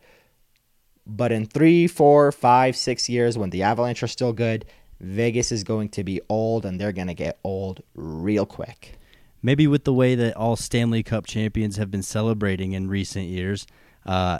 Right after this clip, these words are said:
Speaker 2: you win the Stanley Cup, and it's basically over for you for a while 'cause you, your t-, whole team drinks itself into oblivion for an entire offseason. But
Speaker 1: And, and imagine that in Vegas. Jeez.
Speaker 2: Yeah, exactly. That's kinda my thought process. But it, it's,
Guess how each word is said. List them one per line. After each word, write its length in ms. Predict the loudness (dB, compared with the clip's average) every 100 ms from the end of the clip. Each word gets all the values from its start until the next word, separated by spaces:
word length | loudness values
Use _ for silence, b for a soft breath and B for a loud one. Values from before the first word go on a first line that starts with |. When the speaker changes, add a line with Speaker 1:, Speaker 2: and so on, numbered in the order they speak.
| -4
Speaker 2:
you 200 | -2 2
win 200 | 4 2
the 60 | 2
Stanley 380 | 0 0 0
Cup, 260 | 0 0 2
and 120 | 2
it's 120 | 0
basically 520 | 0 0 0 -2 0 0
over 240 | 0 -4
for 180 | -2 -2
you 140 | 0
for 180 | -2 -2
a 80 | 0
while 300 | 0 0 -2
'cause 140 | -6
you, 140 | -10 -6
your 140 | -6
t-, 120 | -4 -4
whole 220 | -2 -2
team 280 | 0 -2 0
drinks 360 | 0 -2 -2
itself 380 | -8 -4 -4 -2
into 240 | -2 -2
oblivion 580 | -2 0 0 0 -4 -6
for 220 | -8 -8
an 120 | -6 -6
entire 380 | -6 -4 -2
offseason. 640 | -2 -4 -4 -6 -6 -6 -4
But 220 | -4 -4 B B
Speaker 1:
And, 200 | -2 0
and 160 | -2 0
imagine 360 | 2 0 0
that 160 | 0 0
in 100 | -2
Vegas. 420 | -2 -4 -4 -8
Jeez. 520 | -10 -12 -10 -12 -14 -10
Speaker 2:
Yeah, 260 | 0 0 0
exactly. 580 | -2 -4 0 -2 -2 -4
That's 200 | -6 -4
kinda 220 | -4 -4
my 180 | -4 -4
thought 280 | -4 -6
process. 400 | -4 -4 -2 -4
But 140 | -2 0
it, 120 | 0
it's, 160 | -2